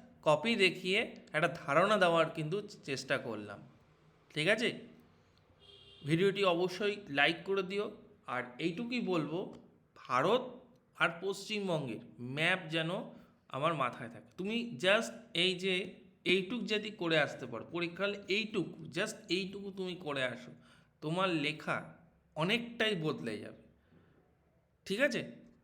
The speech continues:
ভিডিওটা অবশ্যই লাইক করে দেবে, শেয়ার করে দেবে। আমরা এরকম আরও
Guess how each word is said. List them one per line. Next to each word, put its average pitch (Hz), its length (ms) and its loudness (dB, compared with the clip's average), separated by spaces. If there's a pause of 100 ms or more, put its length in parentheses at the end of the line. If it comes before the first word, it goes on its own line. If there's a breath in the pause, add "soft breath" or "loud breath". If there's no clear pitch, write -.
(160)
ভিডিওটা 196 360 2
অবশ্যই 196 360 -2
লাইক 165 180 2 (100)
করে 196 200 0
দেবে, 202 140 -2 (140)
শেয়ার 165 200 4 (120)
করে 185 160 -4
দেবে। 202 180 -2
আমরা 185 200 -2
এরকম 170 260 -2 (240)
আরও 202 160 6